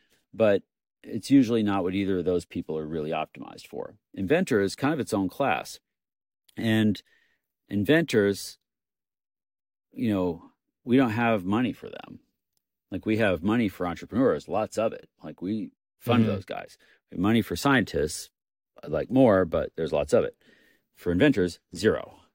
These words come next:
Speaker 1: Like, there's
Speaker 2: Mm-hmm.
Speaker 1: nobody funding inventors. So that's what we were trying to solve.
Speaker 2: Mm-hmm.
Speaker 1: You know, we thought if you could fund inventors, maybe we could scale up this whole thing.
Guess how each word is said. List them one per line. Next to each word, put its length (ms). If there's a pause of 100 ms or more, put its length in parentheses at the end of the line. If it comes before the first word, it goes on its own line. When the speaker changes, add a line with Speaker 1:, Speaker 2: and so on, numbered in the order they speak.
(120)
Speaker 1:
Like, 100
there's 120
Speaker 2:
Mm-hmm. 80
Speaker 1:
nobody 200
funding 420
inventors. 440 (520)
So 280
that's 320
what 220
we 160
were 200
trying 480
to 380
solve. 500 (300)
Speaker 2:
Mm-hmm. 260
Speaker 1:
You 40
know, 240
we 300
thought 420 (800)
if 160
you 100
could 420
fund 280
inventors, 720 (680)
maybe 200
we 120
could 200
scale 500
up 280 (680)
this 160
whole 160
thing. 380